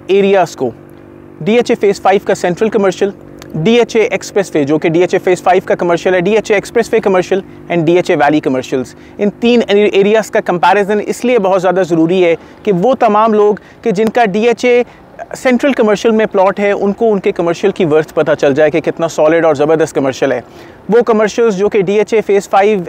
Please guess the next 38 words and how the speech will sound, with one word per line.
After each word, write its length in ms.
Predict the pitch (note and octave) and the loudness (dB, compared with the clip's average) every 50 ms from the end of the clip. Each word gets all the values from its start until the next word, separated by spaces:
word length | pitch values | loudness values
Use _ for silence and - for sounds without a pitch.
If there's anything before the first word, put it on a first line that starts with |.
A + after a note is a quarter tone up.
| - G3 | -6 -8
expressway 520 | G#3 - - - B3+ A3+ - - A3 G#3 | -8 -6 -4 -4 -4 -2 -2 0 -2 0
के 120 | - G#3+ | 0 0
commercials 500 | - G3 F3 F3 E3+ - G#3+ G3+ G3 F3+ | 0 0 0 -2 0 0 0 0 0 0
हैं, 160 | G3+ G3 G3 - - - - - - | 0 -2 -2 -4 -8 -16 -14 -6 -2
उनको 240 | B3+ B3 - C#4 B3+ | -2 0 2 2 2
ये 160 | G3+ C4 B3+ | 2 2 2
पता 220 | - B3 A3 A#3 | 2 2 2 2
चल 200 | A3+ - A3+ G#3+ | 2 2 2 2
जाए 180 | G3 A3+ A#3 A#3 | 2 2 2 2
कि 80 | B3 | 2
ये 260 | A#3 G3+ E3+ G#3 B3 B3 | 0 0 2 0 0 2
purchase 480 | - B3 A3 - - A#3 A#3 A3+ G#3 | 2 0 0 0 0 0 0 2 0
उनको 300 | A3 G#3+ G3+ - A#3+ A#3+ A#3+ - - - - - | 0 -2 0 0 0 0 0 -2 -8 -12 -6 -2
अनकरीब 480 | B3 B3 A#3+ - A#3+ A3 A3+ A#3 A3+ - - | 0 0 2 2 2 2 2 2 0 -2 -2
कितना 240 | A3+ - A3+ A#3 | -4 -2 0 0
ज़बरदस्त 420 | F#3+ F3+ F#3+ G#3 G#3 G3+ G#3+ - - | 0 2 2 2 2 0 0 0 0
फ़ायदा 260 | G#3+ F#3 E3+ E3 F3 | 0 2 2 2 2
देगी। 340 | D#3 D3 C#3 A#2+ C3+ C3 B2 - - - - - - - | 2 0 0 0 -2 -4 -6 -6 -12 -20 -20 -14 -6 -2
और 160 | A#3 C4+ B3 | 0 2 2
वो 240 | G3 F#3 G3+ B3+ D4+ | 2 0 0 2 2
लोग 240 | C#4+ C#4+ D4 D4 A#3 | 2 2 2 2 2
जो 120 | A#3 C#4 | 2 2
डीएचए 360 | A3 A3 B3 C4+ C4 - C#4 | 2 2 2 2 2 2 0
वैली 260 | A3+ G3+ G3+ A#3+ C#4+ C4+ | 2 2 2 2 2 2
के 120 | C#4+ C4 | 0 0
commercials 480 | C4+ B3 A#3 A3+ G#3 - B3+ A#3+ F3 F#3+ | 0 0 0 0 0 0 0 -2 0 0
hold 200 | G#3+ A3+ A3 - | 0 0 0 0
करके 260 | A#3+ G#3+ G#3+ - G#3+ | 0 0 0 0 0
बैठे 260 | G3+ F#3 F3 A3+ A3+ | 0 0 0 0 0
हुए 100 | A3 A3+ | 0 2
हैं 120 | A3+ A3 | 0 0
या 160 | G#3+ G#3+ A3 G#3+ | 2 2 2 2
उनको 260 | G#3 G#3 G3+ A#3+ A3 | 2 0 0 -2 -2
ख़रीदने 420 | - G#3 F#3+ G3+ G#3 G3 A#3+ A#3+ | 0 0 0 0 0 0 0 2
का 260 | A#3 A#3 A3+ G#3+ G3 | 2 4 4 2 2
सोच 300 | F3 - G3+ G3 G#3+ - | 0 0 0 -2 0 0
रहे 140 | G3+ A3+ G#3+ | -2 -2 0
हैं, 120 | G#3 G3+ | -2 -2